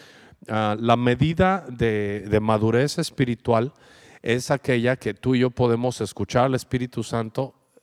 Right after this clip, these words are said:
y estar seguros que es su voz sin necesitar verlo. Estar seguros que es su guianza sin necesitar verlo.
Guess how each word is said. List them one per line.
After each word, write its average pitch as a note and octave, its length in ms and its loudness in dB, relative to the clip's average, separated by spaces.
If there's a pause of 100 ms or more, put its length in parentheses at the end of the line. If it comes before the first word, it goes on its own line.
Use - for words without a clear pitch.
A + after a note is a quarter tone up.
(360)
y A#2+ 140 -2
estar B2+ 380 0
seguros C3+ 560 2
que E3+ 100 -2
es D#3 80 0
su C3+ 160 -2
voz D3+ 240 0
sin A2+ 140 -8
necesitar G#2 580 -2
verlo. G#2 380 -2 (580)
Estar B2 400 0
seguros D3+ 580 2
que E3 120 -2
es C#3+ 60 -2
su C3+ 160 -4
guianza A#2+ 420 -2
sin A2 180 -8
necesitar F#2+ 640 -4
verlo. G#2+ 400 4